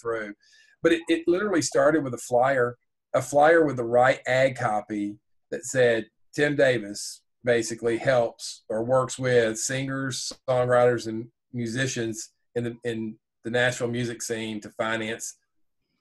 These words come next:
homes so they can build studios in their basement." That was my ad copy, but it was what they wanted and why they wanted it. And SunTrust,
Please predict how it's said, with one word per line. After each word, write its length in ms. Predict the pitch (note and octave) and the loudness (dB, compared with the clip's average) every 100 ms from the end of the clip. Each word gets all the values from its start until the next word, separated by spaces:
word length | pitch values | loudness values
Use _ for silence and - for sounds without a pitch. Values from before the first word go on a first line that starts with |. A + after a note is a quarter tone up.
| - | -2
homes 440 | D#3 C#3 A#2+ A#2 | 2 4 2 -2
so 100 | B2+ | 0
they 120 | A#2+ | 0
can 160 | A#2 A2+ | -2 -2
build 180 | A#2+ A2+ | -2 -2
studios 460 | C3+ B2 A#2 A2+ | -6 -4 -2 -4
in 60 | G#2+ | -6
their 100 | G#2+ | -8
basement." 460 | G2 G#2 G2 D2+ C#2+ _ _ _ _ - | -8 -8 -10 -16 -20 _ _ _ _ 2
That 200 | C#3+ D3+ | 4 2
was 120 | C#3+ | 0
my 220 | C#3+ B2 - | 0 -2 -2
ad 280 | C#3 C#3+ B2 | 0 0 0
copy, 420 | A#2 F#2+ - F#2+ | -2 -4 -8 -8
but 240 | G#2 A#2 A2+ _ _ _ _ _ _ - | -2 0 -2 _ _ _ _ _ _ -2
it 160 | D3 | 0
was 200 | C#3 C3 | 0 -4
what 220 | D#3 D#3+ | -4 -4
they 140 | D#3+ F3 | 2 4
wanted 420 | D#3+ C#3+ C3+ C3 | 4 2 0 -2
and 160 | B2 A#2+ | -2 2
why 180 | B2 | 4
they 140 | B2+ C3 | 4 2
wanted 420 | B2+ C#3+ D#3+ A#2 | 0 0 0 0
it. 300 | A2+ A2+ A#2 _ _ | -2 -2 -6 _ _
And 240 | A#2+ A#2+ A#2 | -6 -4 -4
SunTrust, 680 | - D3+ D#3+ - B2+ B2 | 2 2 2 2 2 2